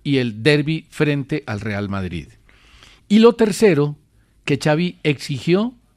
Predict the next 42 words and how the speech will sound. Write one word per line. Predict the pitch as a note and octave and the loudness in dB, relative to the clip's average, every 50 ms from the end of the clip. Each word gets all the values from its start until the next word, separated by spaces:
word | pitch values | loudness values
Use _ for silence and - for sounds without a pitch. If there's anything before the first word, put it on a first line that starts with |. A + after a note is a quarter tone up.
| _ _ | _ _
el | - C3+ B2+ A#2+ A#2+ | -4 -4 -4 -4 0
pago | - D#3 D3 C#3+ D3+ D#3 - - _ _ | 0 0 0 0 -2 -6 -10 -12 _ _
total | - A#2 - - B2+ B2 C3 C#3 - _ _ | -10 -8 -6 -4 -4 -4 -4 -6 -10 _ _
del | A2 A2 B2 C#3 C3 C3 - | -6 -2 0 0 0 0 -4
contrato. | - C3+ A#2+ A2+ - D3 C#3 A#2 - - D#2+ D2+ - _ _ _ _ _ _ _ | -4 -4 -4 -2 0 0 0 0 -2 -6 -14 -18 -18 _ _ _ _ _ _ _
Dijo, | F#3 E3+ D#3+ E3 C#3+ | -2 0 0 0 -2
"Sí | - E3+ F3 | 0 0 0
me | G3+ F3+ | 2 4
voy, | E3 G3 B3 B3+ E3 - - - - - - _ _ _ | 4 4 4 2 0 -4 -8 -14 -20 -20 -20 _ _ _
perfecto, | C#3+ B2+ A#2+ - G#3+ G#3 - D#3 | -8 -6 -2 -2 -2 -2 -2 -6
ustedes | C3 - F#3+ G3 - | -4 -4 -4 -2 -2
quieren | G#3 G#3 A#3 G#3+ | -2 -2 -2 -2
que | F#3 E3+ | -2 -2
me | D#3 | -2
vaya, | D3+ F3 G#3 A3+ A#3+ A3 - - | 0 0 0 0 -2 -4 -4 -4
yo | C#3 D#3+ | -4 -2
me | E3 E3 | 0 0
voy, | E3+ D#3+ D3 A2+ F2+ - _ - - - - _ _ _ | 2 2 0 0 -2 -6 _ -20 -20 -20 -20 _ _ _
pero | - D#3 D3 C#3+ | 0 0 2 2
me | C#3 C#3 | 0 -2
pagan | - D#3 D3+ E3 F#3+ F#3 F3 - _ | -2 -2 -2 -2 -2 -4 -6 -6 _
todo | - G3 G3 F#3+ G3 G3 F3+ | 2 4 4 6 4 4 2
el | D3+ C3 | 0 -2
contrato". | - C3 A#2 A#2 - E3 D#3+ B2 - A#2 - | -4 -4 -4 -2 0 -2 -2 -2 -4 -6 -6
Y | C3+ | -4
es | C3 C#3+ | -4 -2
una | E3 - C#3+ | -4 -4 -4
figura | C3+ C3 A#2+ C3 C3 C#3+ D#3 D#3+ - _ _ _ _ _ _ _ | -4 -4 -2 -2 -2 -2 -2 -4 -8 _ _ _ _ _ _ _
memorable | - C3 C#3+ D#3 E3 D#3+ D#3 D3 D3+ E3+ F3+ F#3+ F#3 F#3+ F#3+ | -4 -2 0 2 2 2 2 2 2 2 2 2 2 0 -2
en | F#3 E3 | -2 -4
el | D3+ C3+ | -4 -4
Barcelona, | C#3+ C#3 B2+ - C#3+ C#3 D#3+ F#3 F#3+ F#3+ F#3+ F#3 F#3+ - _ | -4 -4 -4 -4 -4 -2 -2 -2 0 -2 -4 -4 -6 -10 _
histórica, | C#3 A#2+ - - - - G3 G#3 G#3+ G#3 D#3+ - G3 F#3+ F#3 - _ _ _ _ _ _ - | -16 -16 -16 -6 2 4 4 4 4 4 2 0 0 0 -2 -8 _ _ _ _ _ _ -4
y | C3 C3 | -2 0
había | B2+ C3 D3 | 0 0 0
que | C#3+ E3 C#3+ | -2 -2 -2
pagarle | - D#3 D3+ D#3 D#3 D3 | -2 -2 0 0 0 -2
ese | - E3 | -2 -4
contrato. | - D#3 D#3 - G#3+ G3 - - C#3+ - - - | -4 -4 -2 2 2 2 2 0 -4 -6 -2 -2
Y | B3 B3 | 0 -2
por | A#3+ - A#3+ A3+ A3 G3+ | 0 4 4 6 6 6
eso | E3+ C#3 - - E3+ E3+ F#3+ | 4 2 0 -2 -4 -4 -4